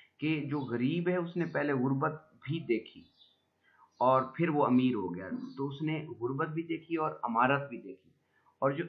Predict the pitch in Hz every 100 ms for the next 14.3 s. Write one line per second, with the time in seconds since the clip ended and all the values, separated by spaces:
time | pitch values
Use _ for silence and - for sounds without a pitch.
0 | 139 127 135 190 208 151 120 123 - 175
1 | 180 185 127 135 151 208 208 190 196 104
2 | - 101 107 _ _ _ _ _ _ 110
3 | 123 123 175 214 185 185 135 135 135 -
4 | 131 - 139 135 131 135 135 123 131 123
5 | 123 123 135 127 120 117 123 123 120 -
6 | - 117 113 - 123 120 113 117 113 107
7 | 110 120 107 107 - _ _ 131 160 170
8 | 190 131 117 113 - - 185 226 - -
9 | 110 107 104 - - - _ _ _ _
10 | _ _ _ _ _ _ 185 196 - 143
11 | 139 139 135 127 127 135 131 127 117 110
12 | 147 180 175 - 139 135 139 135 - 135
13 | 127 123 117 - 110 139 175 _ - 120
14 | 113 123